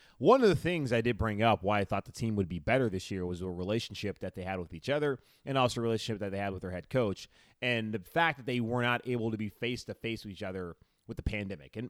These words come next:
I'll give Matt Rhule the benefit of the doubt with this one. He came in in twenty twenty.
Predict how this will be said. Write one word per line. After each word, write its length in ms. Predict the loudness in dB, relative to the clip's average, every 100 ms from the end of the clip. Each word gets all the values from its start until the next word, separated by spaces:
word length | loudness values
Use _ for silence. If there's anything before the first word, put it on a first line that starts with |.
| 0
I'll 140 | 0
give 300 | 4 4 4
Matt 280 | 2 0 -2
Rhule 280 | -2 0 -2
the 80 | -4
benefit 380 | -6 -6 -8
of 40 | -10
the 140 | -10
doubt 260 | -8 -8 -8
with 260 | -2 0 0
this 240 | -4 -10
one. 220 | -14 -16 -20 _ _ _ _ _ _ -12
He 120 | 0
came 300 | 4 4 4
in 100 | 2
in 60 |
twenty 240 | 2 -2 -2
twenty. 400 | -4 -4 -6